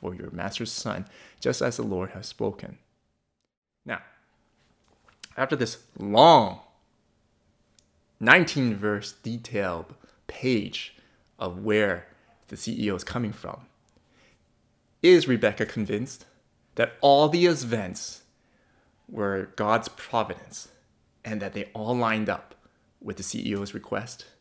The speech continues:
Is she on the same page as the C E O then? Will she leave everything like Abraham did?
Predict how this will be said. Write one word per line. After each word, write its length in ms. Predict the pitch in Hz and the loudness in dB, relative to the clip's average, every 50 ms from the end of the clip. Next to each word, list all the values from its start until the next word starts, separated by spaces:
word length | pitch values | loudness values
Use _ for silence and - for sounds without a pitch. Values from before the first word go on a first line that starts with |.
| _ _ _ _ _ _ _ _ _ _ _ _ _ | _ _ _ _ _ _ _ _ _ _ _ _ _
Is 160 | 147 156 165 | 6 6 6
she 180 | 160 - 180 170 | 6 4 4 4
on 120 | 160 156 | 4 4
the 80 | 156 143 | 2 0
same 260 | - - 139 135 135 | 0 -2 -2 -4 -4
page 260 | - 135 131 131 - | -2 -2 0 0 0
as 120 | 127 120 - | 0 -2 -4
the 80 | 120 | -6
C 300 | - - 127 127 127 120 | -6 -6 -4 -2 0 2
E 40 | 117 | 2
O 120 | 117 120 | 2 2
then? 280 | 120 127 131 135 151 147 - _ _ _ _ _ _ _ _ _ _ _ _ _ _ _ _ - | 2 0 -2 -2 -4 -10 -14 _ _ _ _ _ _ _ _ _ _ _ _ _ _ _ _ 4
Will 180 | 123 135 143 | 6 8 8
she 260 | 135 - - 165 170 | 8 8 6 4 4
leave 280 | 156 156 160 160 156 143 | 6 6 6 6 6 4
everything 800 | - - 139 147 139 147 156 147 147 - 147 147 160 180 185 156 | 4 6 6 8 8 8 6 4 6 4 2 4 4 2 0 0
like 220 | 139 120 113 110 - | 2 2 0 2 0
Abraham 460 | 120 127 127 131 120 123 131 127 127 | 0 0 0 0 -2 -2 -2 -2 -2
did? 400 | 120 120 123 143 175 196 175 - | 0 0 0 0 0 -2 -4 -8